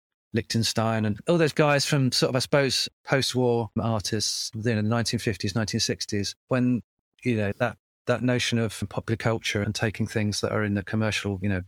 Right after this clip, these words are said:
whether it be posters or celebrities like Marilyn Monroe, and,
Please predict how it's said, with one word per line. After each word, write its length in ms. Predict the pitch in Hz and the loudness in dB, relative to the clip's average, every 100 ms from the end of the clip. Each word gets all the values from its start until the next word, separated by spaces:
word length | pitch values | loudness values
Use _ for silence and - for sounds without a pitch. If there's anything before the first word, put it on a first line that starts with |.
| _ | _
whether 140 | 101 95 | -6 -2
it 40 | |
be 100 | 98 | -4
posters 500 | - 101 - 98 95 | -2 -4 -2 -4 -2
or 240 | 98 95 95 - | -2 -2 -6 -10
celebrities 920 | - - - - 117 117 101 113 101 | -8 -4 -4 0 0 0 0 -2 0
like 240 | 104 101 | 0 0
Marilyn 300 | 104 104 98 | -2 0 0
Monroe, 520 | 95 92 113 117 113 | 0 0 0 2 0
and, 180 | 107 101 | 0 -2